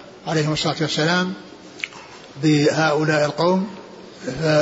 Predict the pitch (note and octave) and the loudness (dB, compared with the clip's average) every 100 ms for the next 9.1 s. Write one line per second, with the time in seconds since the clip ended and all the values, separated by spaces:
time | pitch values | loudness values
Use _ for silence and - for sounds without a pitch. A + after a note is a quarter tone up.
0 | D#3 D#3 D#3 E3 D#3 E3 D#3 D#3 C#3+ D#3+ | 4 2 0 0 0 0 0 -2 2 4
1 | D#3+ D3 C#3 D#3+ E3 D#3 D3+ D3 C#3 D#3 | 4 0 2 2 2 2 2 2 2 4
2 | F3+ F#3 F#3+ - - - - E3 F3 E3 | 4 4 0 -6 -14 -16 -4 2 4 4
3 | D#3+ D3+ D3+ E3 D#3+ D3+ D3+ E3 D3+ D3 | 2 2 4 4 2 2 4 4 4 2
4 | C#3+ D3+ D3+ C3+ E3+ E3+ F3 E3 D#3 D#3 | 0 0 0 0 -2 0 -2 0 -2 0
5 | D#3+ D3+ C#3 C#3 C3+ A#2+ - - - - | 0 0 0 0 -2 -4 -14 -18 -18 -18
6 | - D#3 D#3 F3+ F#3 D#3 D#3 D#3+ E3 D#3+ | -4 0 4 4 2 2 2 2 2 2
7 | D#3 D#3 F3 E3 D#3+ C#3+ D#3+ D3 D3+ D3 | 2 2 0 0 0 2 2 4 2 0
8 | D#3 D#3 D#3 C#3 D3 C#3+ E3 E3+ E3+ G3 | 0 0 2 2 0 2 2 4 4 2